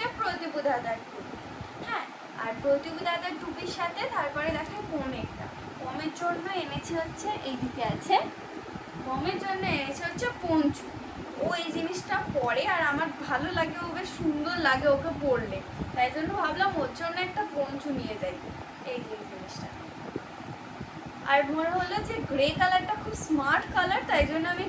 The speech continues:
গ্রে কালারই পঞ্চু নিয়েছি। আর ভীষণ গরম, আমার এটা গায়ে ফেলতেই কিরম গরম গরম লাগছে, ভীষণ সুন্দর দেখতে, আমার নিজেরই পছন্দ হয়ে গেছে।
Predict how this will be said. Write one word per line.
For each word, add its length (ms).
গ্রে 140
কালারই 360
পঞ্চু 280
নিয়েছি। 240
আর 140
ভীষণ 340
গরম, 340
আমার 220
এটা 120
গায়ে 280
ফেলতেই 400
কিরম 220
গরম 260
গরম 200
লাগছে, 380
ভীষণ 300
সুন্দর 400
দেখতে, 340
আমার 240
নিজেরই 380
পছন্দ 400
হয়ে 220
গেছে। 260